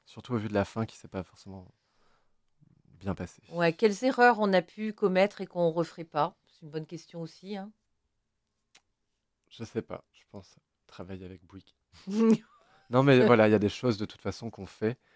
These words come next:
Speaker 1: euh, qu'il faut refaire. Avec le temps, on regrette et on se dit, mais en fait, euh, on apprend aussi beaucoup de nos erreurs.
Speaker 2: Oui, on
Speaker 1: On
Speaker 2: apprend
Speaker 1: apprend
Speaker 2: de,
Speaker 1: énormément, hein.
Speaker 2: ouais, ouais, globalement, on apprend de
Speaker 1: Mm.
Speaker 2: ses erreurs, mais moi, je trouve qu'on n'a pas été si mal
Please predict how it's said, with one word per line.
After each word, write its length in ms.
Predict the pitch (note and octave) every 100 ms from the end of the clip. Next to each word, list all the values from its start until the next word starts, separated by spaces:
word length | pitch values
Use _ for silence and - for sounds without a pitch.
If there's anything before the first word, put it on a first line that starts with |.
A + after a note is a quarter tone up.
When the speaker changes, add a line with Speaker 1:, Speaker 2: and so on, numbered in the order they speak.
| _ _ _ F#2
Speaker 1:
euh, 220 | F2 F2 - _ _
qu'il 100 | -
faut 140 | - G#2+
refaire. 400 | G2+ - A#2 A#2
Avec 200 | G2 -
le 100 | G2
temps, 160 | A#2+
on 60 | A2
regrette 440 | F#2+ F#2+ G2+ B2
et 20 | G2
on 100 | F2
se 60 |
dit, 140 | E2+ A2
mais 80 |
en 120 | F2 D#2+
fait, 300 | - G2+ -
euh, 20 | - A2 _ _ _ _ _ -
on 120 | G#2+
apprend 260 | G#2+ - A#2+
aussi 220 | G#2 A2+
beaucoup 260 | G2+ -
de 60 | G#2
nos 100 | G2+
erreurs. 320 | F#2 G2 C3+ G2+ _
Speaker 2:
Oui, 320 | E3 E3+ D#3 - _
on 60 |
Speaker 1:
On 40 | D#3+ G#3
Speaker 2:
apprend 220 | G3 E3
Speaker 1:
apprend 40 |
Speaker 2:
de, 60 | -
Speaker 1:
énormément, 520 | A#2 A2 G#2+ A#2+ B2+
hein. 40 | G2+
Speaker 2:
ouais, 100 | F3+
ouais, 240 | D#3+ E3
globalement, 440 | D#3 D#3 D#3 D#3 F3+
on 60 |
apprend 260 | F3 - D3+
de 40 | D3+
Speaker 1:
Mm. 60 |
Speaker 2:
ses 180 | D#3 D3
erreurs, 400 | D3 D3 F3 G3 F3
mais 260 | D#3 D3+ D3 _ _ _ _ _ _ _
moi, 80 | E3
je 120 | F3
trouve 120 | - _
qu'on 80 | C#3
n'a 160 | C3+ B2+ _
pas 80 |
été 200 | C3+ - C#3
si 200 | - D3
mal 220 | C#3+